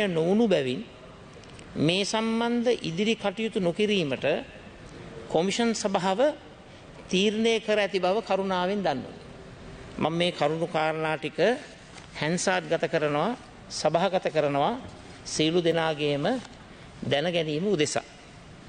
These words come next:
ඊට පස්සේ ගරු, අ, නියෝජ්‍ය කතානායකතුමනි, කෝප් කමිටුව, අමාත්‍යංශයේ නිලධාරීන් කෝප් කමිටුවට කැඳවලා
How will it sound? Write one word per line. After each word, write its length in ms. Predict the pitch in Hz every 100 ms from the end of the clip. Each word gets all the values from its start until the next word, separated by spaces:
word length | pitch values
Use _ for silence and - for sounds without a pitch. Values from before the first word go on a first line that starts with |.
| - - - - - - - - -
ඊට 200 | 226 254
පස්සේ 400 | 208 202 - 254
ගරු, 260 | 226 220 214 190
අ, 500 | - - - - 165 160 160 156 - - - -
නියෝජ්‍ය 340 | 156 175 170
කතානායකතුමනි, 960 | 175 147 151 156 165 165 170 151 117 165 311 - - - - - - - - - - - -
කෝප් 300 | 202 233 277 -
කමිටුව, 460 | 240 226 - 143 101 - - - - - - - 403 392 - - - - - -
අමාත්‍යංශයේ 1000 | 131 143 185 202 - 208 202 208 - 208
නිලධාරීන් 720 | 196 156 165 170 185 190 190
කෝප් 260 | 170 165 160 -
කමිටුවට 560 | 175 180 185 156 -
කැඳවලා 500 | 147 160 185 101 113